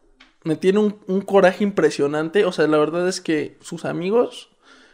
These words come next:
el chico Gucci y todos ellos me dijeron, "Güey, es que mi rey te tie-, te tiene un, muchísima envidia porque llegas y lo opacas, güey". Y digo, "Güey, es que yo sí le invierto al contenido, ¿no? Re-,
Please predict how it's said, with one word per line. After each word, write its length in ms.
el 180
chico 320
Gucci 360
y 40
todos 360
ellos 180
me 80
dijeron, 300
"Güey, 240
es 160
que 140
mi 140
rey 180
te 180
tie-, 280
te 120
tiene 480
un, 180
muchísima 540
envidia 360
porque 240
llegas 300
y 40
lo 100
opacas, 480
güey". 180
Y 60
digo, 220
"Güey, 280
es 140
que 240
yo 140
sí 140
le 80
invierto 340
al 100
contenido, 560
¿no? 340
Re-, 260